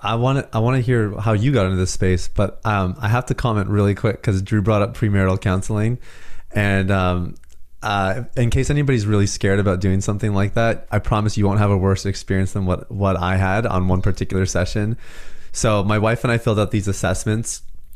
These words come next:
So it's like, you have a page of, like, maybe ten statements, all pertaining to a particular category: finances, sexuality, in-laws,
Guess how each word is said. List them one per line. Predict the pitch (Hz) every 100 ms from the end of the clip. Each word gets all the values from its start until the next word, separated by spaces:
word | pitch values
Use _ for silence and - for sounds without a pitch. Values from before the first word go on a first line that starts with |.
| -
So | - 101
it's | 104 -
like, | 98 98 98 - - - - -
you | 113
have | 117
a | 120
page | - 135 110 92 98
of, | - 101
like, | 95 98
maybe | 104 101
ten | 101 - 110
statements, | 110 110 95 90 85 - - -
all | 107 113
pertaining | 117 104 104 98
to | 101
a |
particular | - 92 101 95
category: | 92 95 90 87 78 73 - - - -
finances, | 120 110 95 85 76 73 -
sexuality, | - 123 - 113 98 87 82 82 - -
in-laws, | 127 110 95 78 90 -